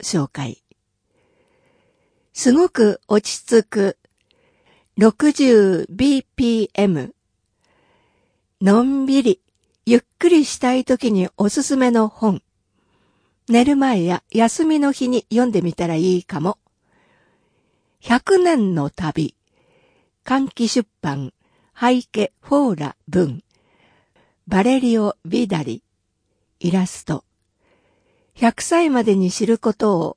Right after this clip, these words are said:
コンセプトに、各年齢で得られるシンプルな喜びと学びが、百年の旅として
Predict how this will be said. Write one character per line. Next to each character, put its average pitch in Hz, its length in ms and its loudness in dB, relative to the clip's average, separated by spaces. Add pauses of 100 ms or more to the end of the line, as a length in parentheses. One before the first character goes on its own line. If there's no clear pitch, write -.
(140)
コ 262 140 -2
ン 254 100 0
セ 208 160 -4
プ - 120 -14
ト 160 120 -6
に、 143 240 -6 (520)
各 285 280 0
年 269 260 2
齢 262 220 4
で 233 160 2
得 214 140 -2
ら 226 120 0
れ 220 120 0
る 185 140 2
シ 311 220 0
ン 339 80 -2
プ 247 160 0
ル 208 120 4
な 170 160 2
喜 226 380 0
び 233 120 -2
と 220 140 0
学 208 340 0
び 196 80 0
が、 196 160 -4 (800)
百 254 320 -2
年 285 240 2
の 202 100 0
旅 220 300 -2
と 175 180 -4
し - 140 -14
て - 220 -8